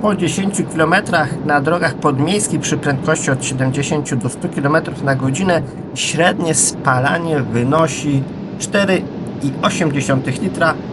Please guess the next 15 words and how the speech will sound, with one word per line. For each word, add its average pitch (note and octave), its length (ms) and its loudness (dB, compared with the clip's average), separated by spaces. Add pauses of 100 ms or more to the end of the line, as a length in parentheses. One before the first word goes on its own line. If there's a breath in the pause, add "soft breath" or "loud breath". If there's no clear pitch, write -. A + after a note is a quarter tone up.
na D#4 140 2
sto - 220 -2
kilometrów. G2 600 -4 (2750)
Na A#3 100 2
koniec G3 380 -2
oczywiście D#3+ 440 2
droga C3+ 260 2
ekspresowa, F3 640 0
czyli D#3+ 320 0
prędkość C#3+ 680 0
stu - 280 -2
dwudziestu D3 500 0
kilometrów A#2+ 760 0
na E3 120 4
godzinę. A2 420 2